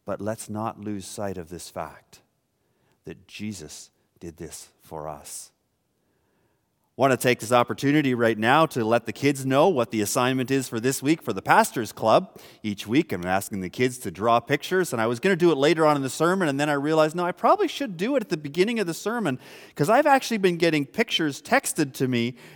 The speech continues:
before, like, with, before the sermon's even done. There's already pictures on my phone. Now,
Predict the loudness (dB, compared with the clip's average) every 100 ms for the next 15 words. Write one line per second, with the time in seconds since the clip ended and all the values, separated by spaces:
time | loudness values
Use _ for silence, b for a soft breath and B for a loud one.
0 | B -2 2 4 4 4 0 -2 -2 -4
1 | 0 4 6 4 0 0 0 -2 -2 -2
2 | -4 0 4 6 6 4 0 -4 B B
3 | B 0 2 4 2 0 -4 -4 -2 0
4 | 0 -2 -2 -2 -2 -4